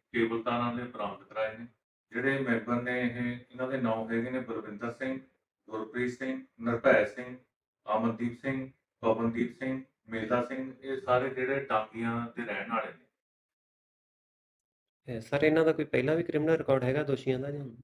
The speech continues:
Speaker 1: ਹਾਂਜੀ, ਇਹਨਾਂ ਤੇ ਪਹਿਲਾਂ ਵੀ, ਅਹ, ਦੋ ਤੇ ਹੈਗਾ ਪਰਚੇ ਦਰਜ। ਗੁਰਪ੍ਰੀਤ ਸਿੰਘ ਜਿਹੜਾ ਟਾਂਗੀਆਂ ਦਾ, ਇਹਦੇ ਉੱਪਰ ਹੈਗਾ,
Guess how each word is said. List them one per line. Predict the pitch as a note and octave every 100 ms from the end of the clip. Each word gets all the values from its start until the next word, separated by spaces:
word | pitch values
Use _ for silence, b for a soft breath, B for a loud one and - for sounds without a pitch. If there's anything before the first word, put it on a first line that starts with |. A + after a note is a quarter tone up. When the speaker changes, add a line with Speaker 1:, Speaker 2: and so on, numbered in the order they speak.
| _ _
Speaker 1:
ਹਾਂਜੀ, | A#2+ C#3 C#3
ਇਹਨਾਂ | C#3 D#3
ਤੇ | D#3
ਪਹਿਲਾਂ | - C#3 C#3+ D#3
ਵੀ, | D#3 D3+ D3 -
ਅਹ, | B2+ A#2+ A#2+
ਦੋ | A#2 A#2+ B2
ਤੇ | B2+ C3 C3 B2
ਹੈਗਾ | A#2 B2+
ਪਰਚੇ | - A#2 - A#2
ਦਰਜ। | A#2 A#2 B2+
ਗੁਰਪ੍ਰੀਤ | A#2 A2+ - B2 A#2
ਸਿੰਘ | B2+ B2+ A#2+
ਜਿਹੜਾ | B2+ C3
ਟਾਂਗੀਆਂ | - G#2 - A2+
ਦਾ, | A#2
ਇਹਦੇ | B2 - A#2+
ਉੱਪਰ | C3+ - B2+ A#2
ਹੈਗਾ, | A#2+ A#2 B2+ B2